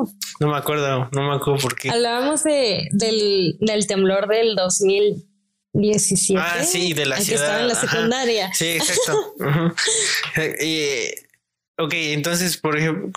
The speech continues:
Speaker 1: c-, ¿cómo lo viviste? O sea, dices que no lo viviste
Speaker 2: <laughs>
Speaker 1: así como tan feo, ¿no?
Speaker 2: Pues mira, en ese tiempo tenía el taller de diseño industrial, entonces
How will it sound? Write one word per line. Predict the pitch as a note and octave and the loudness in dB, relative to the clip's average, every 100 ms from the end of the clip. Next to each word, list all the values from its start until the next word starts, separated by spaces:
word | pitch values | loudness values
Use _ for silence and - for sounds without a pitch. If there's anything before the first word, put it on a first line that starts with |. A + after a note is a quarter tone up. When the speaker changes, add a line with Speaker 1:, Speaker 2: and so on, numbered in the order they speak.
| - | -8
Speaker 1:
c-, | F3 | -8
¿cómo | - E3 E3 | -2 0 2
lo | D#3 | 2
viviste? | C3+ C3 C#3+ - C3+ B2 | 2 0 0 0 0 0
O | |
sea, | A#2+ C3+ | 0 -2
dices | C3 C#3 D3 | -2 -2 -2
que | - B2 | 0 0
no | B2+ | 0
lo | C3 | 0
viviste | - - - C4 B2+ | 0 0 0 0 0
Speaker 2:
<laughs> | |
Speaker 1:
así | A#2 B2 | 0 0
como | C3 A#2 | 0 -2
tan | A2 G#2+ | -2 -2
feo, | - B2+ A#2 | 0 0 0
¿no? | A2+ D#3 - _ _ - _ - | 2 0 -2 _ _ -20 _ -4
Speaker 2:
Pues | G3 | 0
mira, | G#3 G#3 G3 F3 D#3+ D#3+ - | 0 0 0 -2 -2 -4 -2
en | G#3+ | 0
ese | G#3+ A3+ | 0 0
tiempo | A3 A#3 A3+ | 0 0 0
tenía | - F#3 F#3+ F#3+ D#3+ | 0 0 0 -2 0
el | G3+ F3+ | 0 0
taller | F#3 F3+ F#3 F#3+ | 0 0 2 4
de | G3 F3+ - | 4 2 4
diseño | F#3 F#3 F#3+ F#3 F#3+ | 2 2 2 2 4
industrial, | F#3 F#3 - G3+ G#3+ G#3+ - | 2 0 0 0 0 0 0
entonces | G3+ F#3 G3 - | 0 0 0 -4